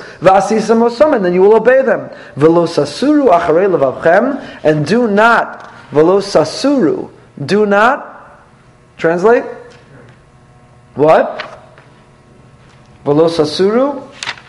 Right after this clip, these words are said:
how does ArtScroll translate it? Do not explore.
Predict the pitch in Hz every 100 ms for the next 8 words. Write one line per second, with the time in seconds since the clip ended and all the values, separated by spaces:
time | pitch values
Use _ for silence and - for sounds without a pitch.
0 | - - - 143 143 165 180 208 196 208
1 | 208 208 240 247 - - - - 170 180
2 | 180 - 143 - - 175 170 - -